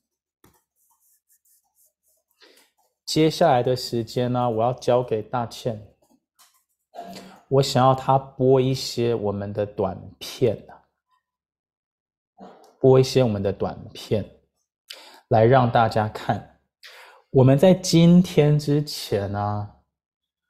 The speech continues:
所有的行为在我的眼中看出来都蛮诡异的。<laughs> 我们是不是九点十分开始正式录影，跟正式有人姗姗来迟，是不是这样？我们九点十分开始嘛，对不对？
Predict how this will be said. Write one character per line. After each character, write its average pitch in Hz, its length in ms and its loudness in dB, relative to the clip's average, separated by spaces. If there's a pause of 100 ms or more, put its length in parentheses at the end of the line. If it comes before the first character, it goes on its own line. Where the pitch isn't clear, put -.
(140)
所 - 680 2
有 165 100 8
的 117 140 4
行 113 420 -2
为 110 140 0
在 147 220 -2 (140)
我 95 340 -4
的 110 120 -6
眼 101 240 -4
中 139 200 -4
看 147 280 -6
出 139 160 -6
来 113 120 -2
都 139 120 -4
蛮 127 240 -4 (140)
诡 98 420 -6
异 147 220 -4
的。 - 160 -4 (640)
<laughs> - 640 -20
我 143 140 2
们 156 100 2
是 180 100 -4
不 196 60 6
是 196 60 4
九 143 260 2
点 139 220 0
十 - 420 -10
分 135 180 -2
开 127 240 -4
始 - 480 -12 (500)
正 135 220 2
式 127 240 0
录 139 240 4
影， 92 240 -8 (320)
跟 139 380 -2
正 156 320 4
式 139 240 -2
有 104 160 2
人 107 320 -4
姗 143 300 -2
姗 139 260 -2
来 104 220 -4
迟， - 240 -12
是 107 80 -12
不 143 60 0
是 143 40 0
这 143 80 2
样？ 120 120 2
我 110 40 -6
们 113 100 -4
九 127 140 2
点 120 160 0
十 107 160 -8
分 123 140 -4
开 127 160 -2
始 - 120 -12
嘛， - 120 -18
对 123 100 -2
不 127 60 2
对？ - 160 -6